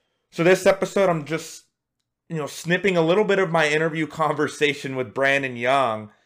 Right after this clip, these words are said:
and it's really focused on just the games,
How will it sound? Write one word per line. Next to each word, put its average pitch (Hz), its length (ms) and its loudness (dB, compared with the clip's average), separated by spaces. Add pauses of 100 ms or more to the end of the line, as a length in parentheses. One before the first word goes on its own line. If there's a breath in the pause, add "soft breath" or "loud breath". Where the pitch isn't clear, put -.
(580 soft breath)
and 143 160 0
it's 131 160 -8
really 156 400 2
focused 147 480 2
on 127 220 -2
just 127 220 -10
the 127 80 -4
games, 135 520 -4